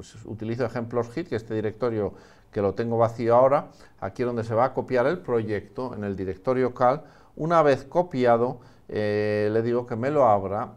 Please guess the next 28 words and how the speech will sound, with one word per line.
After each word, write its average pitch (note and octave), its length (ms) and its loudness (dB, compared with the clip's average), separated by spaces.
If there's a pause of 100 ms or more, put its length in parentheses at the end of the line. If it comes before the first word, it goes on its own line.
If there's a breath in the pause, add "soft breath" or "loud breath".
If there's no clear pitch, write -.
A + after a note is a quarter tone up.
(120)
aquí G#2 560 -10
en G2 280 -8
mi F#2 80 -10
espacio A2+ 520 -4
de D#3 140 -2
trabajo G2+ 520 -2
y A#2 60 -4
aquí C3+ 260 -6
tengo G#2 460 -6 (320 loud breath)
el G#2 220 -8
proyecto A2+ 680 -4
con A#2+ 140 -6
estos F2+ 280 -12
tres G2+ 260 -8
ficheros. - 580 -16 (380 soft breath)
Este D#3+ 220 -4
proyecto D#3 640 -2
es A#2+ 100 -2
muy A#2 200 -6
sencillito, B2+ 720 -6
pero A#2 220 -2
bueno, A2+ 240 -4
pues F#2 160 -14
tiene A#2 160 -6
aquí A#2 180 -6
esta A#2 200 -4
historia A2+ 500 -2
compleja A#2+ 720 -4